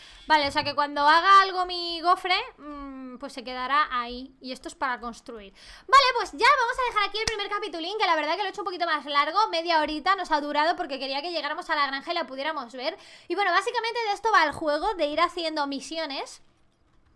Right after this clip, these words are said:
Pero es que vamos, ya estáis viendo que el mapa es gigante y a mí me da la sensación de que vamos a poder tener varias granjas,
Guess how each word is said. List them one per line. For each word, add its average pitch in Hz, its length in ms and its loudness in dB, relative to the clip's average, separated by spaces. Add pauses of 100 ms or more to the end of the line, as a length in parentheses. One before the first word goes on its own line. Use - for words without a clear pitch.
(200)
Pero 269 180 -4
es 277 100 -10
que 330 80 -4
vamos, 285 240 -2
ya 240 80 -12
estáis 269 220 -14
viendo 277 240 -8 (320)
que 269 120 -2
el 262 120 -6
mapa 277 200 -2
es 349 120 -6
gigante 302 580 -4
y 302 100 -4
a 262 60 -4
mí 247 80 -8
me 294 100 -6
da 320 120 0
la 302 80 -2
sensación 285 400 -12
de 311 80 -10
que 254 80 -8
vamos 262 200 -6
a 330 100 -6
poder 294 260 -6
tener 285 260 -6
varias 302 360 -2
granjas, 294 600 -4